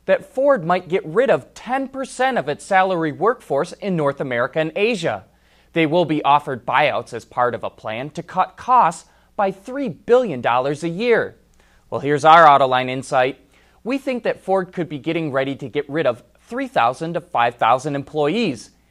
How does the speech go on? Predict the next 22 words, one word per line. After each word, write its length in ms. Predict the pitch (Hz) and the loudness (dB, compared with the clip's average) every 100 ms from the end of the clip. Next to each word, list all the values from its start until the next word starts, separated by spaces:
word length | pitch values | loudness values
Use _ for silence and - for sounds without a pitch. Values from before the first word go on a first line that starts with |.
| _ _ | _ _
If 200 | 170 165 | -6 -2
it 140 | 151 - | -4 -4
really 460 | 120 151 196 233 | -6 0 2 2
has 320 | 190 185 190 | 2 4 2
this 300 | 151 185 190 | 2 -2 -2
much 220 | 185 185 - | -2 -4 -2
fat 280 | 180 190 | -2 -2
to 80 | - | -4
cut, 420 | 175 175 202 - - _ - | -4 2 2 2 -10 _ 0
or 240 | 185 208 185 | 4 4 2
if 180 | 185 | -2
it's 140 | 147 - | -4 -8
preparing 480 | 156 - 147 151 175 | -12 -4 -2 -2 -2
for 180 | 147 | -2
a 60 | 123 | 0
downturn, 680 | 110 170 247 - 131 127 147 _ _ _ - | 2 2 2 -2 -6 -6 -10 _ _ _ -4
then 200 | 247 226 | -2 0
this 200 | 269 - | -2 -2
is 140 | 160 | -4
a 40 | |
good 240 | 135 143 156 | -2 0 0
move. 540 | 185 277 220 110 - | 2 2 2 -2 -10